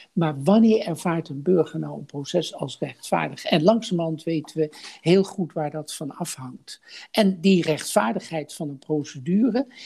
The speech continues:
ja, die geldt ook op gemeentelijk niveau in de omgevingswet, maar ook bijvoorbeeld als het gaat om onderdelen van de A P V of wat dan ook. Je, je kunt het zo gek niet noemen, maar je kunt burgers erbij betrekken.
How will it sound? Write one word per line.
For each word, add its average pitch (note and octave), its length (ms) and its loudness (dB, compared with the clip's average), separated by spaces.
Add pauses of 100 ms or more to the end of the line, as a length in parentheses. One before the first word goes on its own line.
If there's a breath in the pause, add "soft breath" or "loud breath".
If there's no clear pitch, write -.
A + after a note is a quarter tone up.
(120 loud breath)
ja, - 120 -2
die D#3+ 140 -6
geldt - 280 -4
ook F#3+ 200 -2
op E3+ 120 -12
gemeentelijk D#3 600 0
niveau D3+ 480 2
in D#3 60 -2
de D#3 100 -2
omgevingswet, F#3+ 1080 0
maar F3 140 2
ook F#3+ 180 0
bijvoorbeeld D3 500 -10
als - 160 -12
het D#3+ 140 -12
gaat D#3+ 280 -8
om D#3+ 180 -8
onderdelen D#3 520 2
van D3 160 -6
de D#3 80 -2
A D#3 140 -2
P D3 200 -6
V G#3 360 4
of D#3 120 -10
wat G3 200 4
dan F#3 120 0
ook. E3 200 0
Je, D#3 200 -6 (120)
je D#3+ 140 -2
kunt D3+ 140 0
het D3 100 -10
zo - 100 -16
gek G3 220 -2
niet F3 220 -2
noemen, F3+ 320 2 (380 loud breath)
maar D#3+ 300 2
je D#3 100 -4
kunt D#3 280 -4
burgers D#3 400 -2
erbij D#3 240 -4
betrekken. - 520 -10